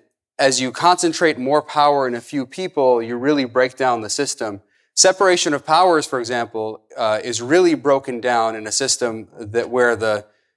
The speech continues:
uh, party leadership control and dominate. Because when you think about it, when you have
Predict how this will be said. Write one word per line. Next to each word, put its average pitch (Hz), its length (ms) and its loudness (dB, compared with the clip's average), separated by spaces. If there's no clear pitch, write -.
uh, 101 280 2
party 135 360 0
leadership 131 540 0
control 113 560 0
and 101 120 -8
dominate. 117 500 0
Because 120 540 -4
when 131 260 -6
you 131 100 -4
think 196 220 0
about 147 320 4
it, 127 180 0
when 143 240 2
you 151 120 0
have 170 440 2